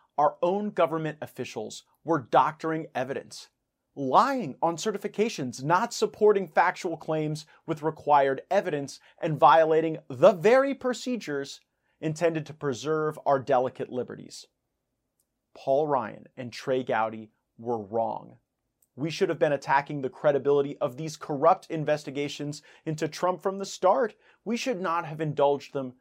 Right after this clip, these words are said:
even for one moment. But here is Gowdy in May of twenty eighteen, when we were in power. We could have actually done something. But Gowdy was just simping for the F B I.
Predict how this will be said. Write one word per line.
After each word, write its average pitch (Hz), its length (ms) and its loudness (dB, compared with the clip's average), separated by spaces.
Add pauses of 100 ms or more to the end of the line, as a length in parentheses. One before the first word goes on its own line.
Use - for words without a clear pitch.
(300)
even 185 260 -2
for 156 140 -4
one 123 280 -2
moment. 95 300 -12 (1300)
But 113 160 -6
here 185 280 -6
is 214 160 -6
Gowdy 101 460 -2 (420)
in 135 200 -6
May 143 180 2
of 151 140 -4
twenty 139 340 -6
eighteen, 110 560 -10
when 139 240 -4 (560)
we 175 140 -4
were 190 160 0
in 202 100 -2
power. 202 560 -2 (600)
We 160 100 -4
could 233 140 4
have 220 80 2
actually 214 340 2
done 180 320 2
something. - 480 -6 (1000)
But 127 160 -6
Gowdy 139 480 4 (600)
was 113 140 -12
just - 280 -10
simping 147 380 -6
for 139 80 -10
the 110 140 -6
F 107 180 -10
B 110 140 -8
I. - 280 -14